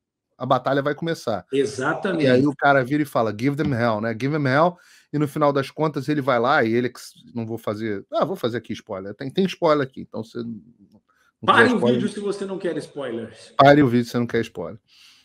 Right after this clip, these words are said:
Speaker 1: Já dei o se-, o primeiro spoiler é que o Tom Cruise tá bem fisicamente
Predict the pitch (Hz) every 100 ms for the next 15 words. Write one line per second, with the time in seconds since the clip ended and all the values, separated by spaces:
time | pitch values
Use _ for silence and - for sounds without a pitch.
0 | _ _ _ _ - 117 123 123 156 -
1 | 127 120 139 180 170 - 165 165 165 -
2 | - 208 - 180 - 151 160 - 151 120
3 | 101 139 147 147 - 120 - 135 123 123
4 | 117 135 135